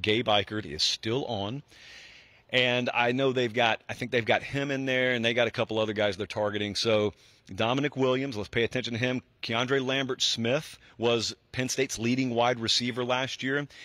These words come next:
And because it's still pretty light in the portal when it comes to the wide receiver position, his name is at a premium.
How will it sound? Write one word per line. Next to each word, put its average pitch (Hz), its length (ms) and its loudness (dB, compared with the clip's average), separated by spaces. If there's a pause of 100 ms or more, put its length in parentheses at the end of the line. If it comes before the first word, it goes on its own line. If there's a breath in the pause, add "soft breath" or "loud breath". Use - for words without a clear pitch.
(100)
And 113 80 -4
because 131 320 2
it's 143 160 -4
still - 560 -2
pretty 170 460 -4
light 110 680 -2 (240 loud breath)
in 123 140 0
the 139 80 0
portal 147 340 0
when 120 160 0
it 113 60 -4
comes 131 260 -4
to 117 140 -2
the 101 80 -2
wide 113 240 2
receiver 135 360 -2
position, 107 600 0 (680 loud breath)
his 147 400 -2
name 139 540 0
is 120 160 -2
at 104 140 2
a 92 40 -6
premium. 87 520 -8